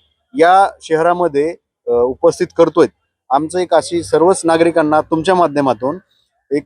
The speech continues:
कळकळीची विनंती आहे की आम्ही जो काही हा प्रयत्न करतोय यामध्ये पूर्ण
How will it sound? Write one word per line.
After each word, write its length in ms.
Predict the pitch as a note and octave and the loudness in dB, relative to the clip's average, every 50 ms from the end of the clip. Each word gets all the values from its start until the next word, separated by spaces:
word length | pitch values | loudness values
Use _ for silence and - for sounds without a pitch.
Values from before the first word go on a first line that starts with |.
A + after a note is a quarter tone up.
| - | 2
कळकळीची 420 | F3+ F#3 F#3+ F#3 A3+ A#3 F3 G3+ G#3+ | 2 2 4 4 2 2 2 -4 -6
विनंती 380 | G3 G3+ G3 F#3 F#3 E3+ F#3 | -4 -2 -2 -2 -2 -2 -4
आहे 80 | F#3+ F#3+ | -6 -4
की 120 | F3+ G3 | -2 0
आम्ही 240 | F3 D#3+ D#3+ E3+ E3+ | 0 0 0 -2 -4
जो 160 | D#3 D#3+ E3+ | -4 -4 -4
काही 240 | - - E3 E3 E3+ | 0 2 2 2 2
हा 140 | D3+ C3+ C#3 | 2 0 -2
प्रयत्न 360 | C3 - D3+ D#3 D3+ F3+ F3+ | 0 0 -2 -2 0 -2 -6
करतोय 400 | D3 D3 B2 A2+ - C3 C#3 D#3 - _ _ _ _ _ - | -4 -4 -4 -4 -6 -6 -6 -8 -8 _ _ _ _ _ 0
यामध्ये 580 | C#3 E3 F3+ F#3+ G3 F#3+ F3 F3 F#3+ G3 G3 | 2 2 2 2 0 -2 -2 0 0 0 -2
पूर्ण 600 | F#3+ _ _ - F3+ G3+ G#3+ G#3+ A3 A3+ A3+ A3+ | -4 _ _ -8 -6 -6 -4 -2 -2 -2 -2 -2